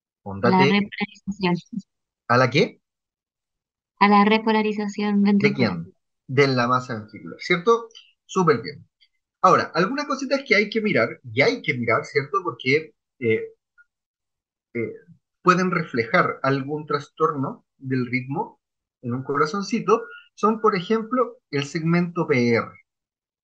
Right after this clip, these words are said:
Speaker 1: Acá. ¿Ok? Desde que comienza P, ¿cierto? Hasta que aparece R en el,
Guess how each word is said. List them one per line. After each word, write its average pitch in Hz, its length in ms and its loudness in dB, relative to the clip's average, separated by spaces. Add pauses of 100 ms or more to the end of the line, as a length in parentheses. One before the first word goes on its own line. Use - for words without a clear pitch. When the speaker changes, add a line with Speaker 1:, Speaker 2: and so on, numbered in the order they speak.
(160)
Speaker 1:
Acá. 107 280 -16 (1080)
¿Ok? 92 200 -16 (280)
Desde 113 400 -4
que 104 120 -10
comienza 165 560 -4
P, 202 300 -6 (240)
¿cierto? - 440 -2
Hasta 120 280 -10
que 117 100 -4
aparece 110 560 -6
R 135 460 -4
en 120 80 -4
el, 110 260 -4